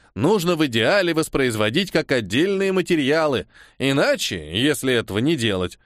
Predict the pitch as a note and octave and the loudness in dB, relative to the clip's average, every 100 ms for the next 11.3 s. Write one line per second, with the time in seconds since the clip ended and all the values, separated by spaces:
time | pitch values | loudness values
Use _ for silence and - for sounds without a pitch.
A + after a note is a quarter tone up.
0 | _ - B2 A#3+ A#3+ E3+ F3+ E3 G3 F3 | _ -10 0 0 0 0 2 2 2 0
1 | E3 C3+ B2+ E3 A3 B2+ C3 A3+ C#4+ A#3 | -2 -2 0 2 0 0 -2 0 0 -2
2 | - A#3 G#3 G3 G#3 B3 A3 F3 F#3 F#3+ | -2 -2 0 0 0 0 -4 0 0 2
3 | F3+ D3+ F3+ - D#3 C3+ A2 - _ - | 2 2 0 0 0 0 -2 -4 _ -2
4 | A#3 G3+ F#3 - G#3 E3 D#3 D#3+ A#3+ E3+ | 0 2 0 0 0 2 0 0 -2 0
5 | B2 B2 B2 A2+ A#2 F#2+ E2 - _ _ | 0 0 0 -2 -4 -4 -8 -12 _ _
6 | _ _ _ _ _ - - A#2 A2 F#3 | _ _ _ _ _ -12 -2 -2 0 -2
7 | A3+ _ _ _ _ E3+ B3+ G#3+ F3 - | -2 _ _ _ _ 0 2 4 2 0
8 | D#3 D3+ D3 C3+ C3 C3 C3 B2+ B2+ C3+ | 0 0 0 0 0 0 0 0 -2 -2
9 | A#2+ A2+ - F#2+ G#2 F#3+ - A3 G3+ A#3+ | -2 -2 -2 -2 -2 -2 -2 0 0 -2
10 | D4 A#3+ A3+ G#3 F3 C3 G#2 B2+ C#3 C#3 | -2 -4 -2 0 2 0 0 -2 0 0
11 | C3 E2 | 0 -2